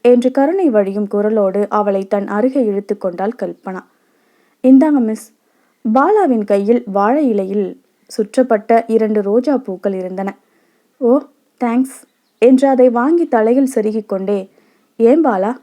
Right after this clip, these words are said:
உங்க வீட்டில் எல்லா பூக்களும் பூக்கின்றனவா? அடிக்கடி ஏதாவது பூ கொண்டு வருகிறாயே?" என்றாள். "ஆமா மிஸ்."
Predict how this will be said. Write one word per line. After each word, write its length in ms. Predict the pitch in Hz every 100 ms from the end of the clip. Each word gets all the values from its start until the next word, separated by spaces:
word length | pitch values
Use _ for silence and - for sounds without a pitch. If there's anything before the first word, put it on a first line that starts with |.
| _
உங்க 260 | 226 233 220
வீட்டில் 360 | 247 269 285
எல்லா 260 | 247 220 254
பூக்களும் 520 | 254 233 240 233 233
பூக்கின்றனவா? 720 | 233 226 226 196 175 170 226 214 _ _ -
அடிக்கடி 460 | 262 381 403 381
ஏதாவது 360 | 302 285 277 269
பூ 200 | 277 269
கொண்டு 260 | 269 254
வருகிறாயே?" 600 | 226 214 220 214 208 214 - _ _ _
என்றாள். 440 | - 196 180 175 196 _ _ _ _ _ -
"ஆமா 240 | 269 339 294
மிஸ்." 320 | 247 247